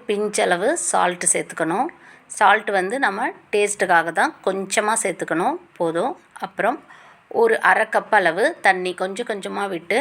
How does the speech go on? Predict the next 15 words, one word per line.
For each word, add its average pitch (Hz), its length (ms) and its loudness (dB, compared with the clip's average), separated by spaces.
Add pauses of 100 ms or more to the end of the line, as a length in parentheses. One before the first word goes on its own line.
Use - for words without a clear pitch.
(120)
நம்ம 180 280 2
வந்து 185 220 0 (640)
ஒரு 226 120 4 (100)
விஸ்க் 208 320 -2
வச்சோ 190 300 -2 (420)
இல்ல 208 120 0 (100)
கரண்டி 190 360 2
வச்சு 170 300 -4
நல்லா 175 280 2 (600)
கரைச்சி 196 380 2
எடுத்துக்கணும். 170 600 -2
கட்டி 190 240 0 (100)
இல்லாம 185 360 2 (360)
கரைச்சி 180 300 0
எடுத்துக்கணும். 170 520 -2